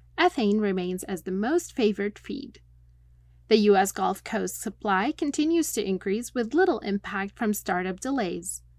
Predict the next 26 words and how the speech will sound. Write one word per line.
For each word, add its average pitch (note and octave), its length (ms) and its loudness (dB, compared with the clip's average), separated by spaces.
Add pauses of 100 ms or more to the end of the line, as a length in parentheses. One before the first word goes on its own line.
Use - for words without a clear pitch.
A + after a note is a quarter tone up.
(500)
Both F#4+ 340 8
INEOS's G#3 540 0
Unit G3 300 0
one A3 400 0
in F#3+ 160 0
Chalk - 400 -6
Bayou F3+ 460 -4 (360)
and G#3+ 160 2
Chevron A#3 460 4
Phillips's F#3+ 580 -4
Unit G3 340 -2
fifteen C#4 440 0
forty-four G3+ 580 0
in F#3 140 -2
Port D#4 300 0
Arthur G3 500 0 (320)
are G#3+ 140 4
in F3 180 0
restart B3 580 0
phase. - 480 -8 (540)
Olefins C4+ 460 6
units G3+ 340 2
at - 120 -2
Shell F4+ 340 4
Deer G3+ 200 0
Park F#3+ 480 -6